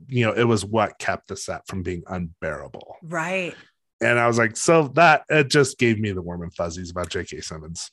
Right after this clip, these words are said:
Speaker 1: So
Speaker 2: That's good
Speaker 1: not
Speaker 2: to
Speaker 1: knowing
Speaker 2: know.
Speaker 1: any more than that. <laughs>
Speaker 2: That's good to know. Also,
Speaker 1: Yeah.
Speaker 2: too, just, like, the,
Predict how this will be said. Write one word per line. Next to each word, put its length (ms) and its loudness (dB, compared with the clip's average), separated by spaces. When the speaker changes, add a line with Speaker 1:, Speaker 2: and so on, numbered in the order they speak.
Speaker 1:
So 200 -4
Speaker 2:
That's 240 -6
good 120 0
Speaker 1:
not 160 8
Speaker 2:
to 40 0
Speaker 1:
knowing 280 6
Speaker 2:
know. 60 4
Speaker 1:
any 120 4
more 220 4
than 180 2
that. 300 0
<laughs> 300 -4
Speaker 2:
That's 240 -4
good 180 -8
to 120 -12
know. 380 -6
Also, 300 2
Speaker 1:
Yeah. 120 2
Speaker 2:
too, 300 -4
just, 340 -2
like, 300 -2
the, 120 -8